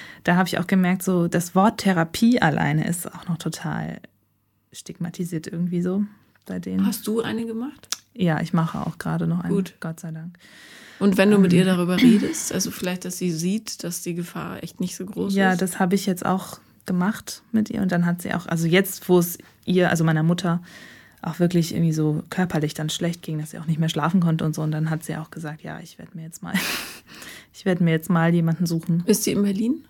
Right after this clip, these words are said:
Speaker 1: Nee, die kommen aus N R W.
Speaker 2: Ah, schade.
Speaker 1: Ja.
Speaker 2: Hm, da weiß ich niemanden. Und, ähm, ja, ist, ist aber gut, dass du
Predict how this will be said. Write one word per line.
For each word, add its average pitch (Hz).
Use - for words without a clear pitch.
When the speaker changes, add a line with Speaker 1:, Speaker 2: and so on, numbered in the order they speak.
Speaker 1:
Nee, 165
die 165
kommen 165
aus 165
N 170
R 156
W. 160
Speaker 2:
Ah, 185
schade. 180
Speaker 1:
Ja. 190
Speaker 2:
Hm, 180
da 185
weiß -
ich 170
niemanden. 160
Und, 202
ähm, 180
ja, 175
ist, -
ist -
aber 185
gut, 196
dass -
du 98